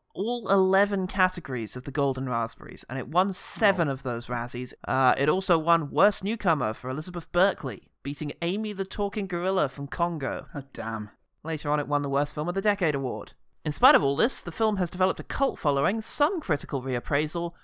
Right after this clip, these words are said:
Speaker 1: and now we've bloody well watched it. So, Paul, you strip club patron.
Speaker 2: Uh, let, let me see your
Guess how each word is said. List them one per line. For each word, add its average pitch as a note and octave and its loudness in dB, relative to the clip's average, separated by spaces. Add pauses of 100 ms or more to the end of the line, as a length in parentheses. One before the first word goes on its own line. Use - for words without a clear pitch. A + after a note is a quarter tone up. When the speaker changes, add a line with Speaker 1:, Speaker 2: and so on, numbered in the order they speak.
(100)
Speaker 1:
and C3+ -4
now D#3+ 6
we've G3 -2
bloody C#3 2
well B2 2
watched - -4
it. - -8 (220)
So, A#3+ 2
Paul, G#3 0
you D3 -2
strip - -2
club G#3+ 0 (100)
patron. C3 -2 (220)
Speaker 2:
Uh, A2+ 0 (360)
let, C#3+ 6
let D3 10
me D3+ 6
see C3 4
your D3+ 8